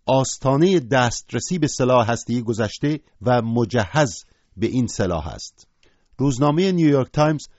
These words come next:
با جمع‌بندی اظهارات بنیامین نتانیاهو و با تأکید به این موضوع که در حال حاضر تعادل قوا در خاورمیانه کاملاً به نفع اسرائیل است، می‌گوید: «نزدیک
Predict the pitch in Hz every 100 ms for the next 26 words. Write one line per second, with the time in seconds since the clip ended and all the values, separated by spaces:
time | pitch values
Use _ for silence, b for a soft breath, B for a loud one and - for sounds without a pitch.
0 | _ _ 117 160 147 117 143 139 123 135
1 | 131 131 170 - 143 - 131 147 156 147
2 | 131 135 131 135 170 151 131 127 127 127
3 | 110 131 143 - _ - 104 123 135 131
4 | - 156 143 180 185 143 165 180 165 131
5 | 165 - 143 139 - - 165 190 147 135
6 | 104 123 - _ _ - - 139 139 139
7 | 196 180 147 135 147 127 123 - 127 117
8 | 120 117 120 117 120 - _ _ _ -
9 | 131 127 123 139 190 160 123 117 - 113
10 | 104 - 107 98 104 135 - - _ -
11 | 120 123 147 185 - _ _ _ 113 135
12 | 135 110 196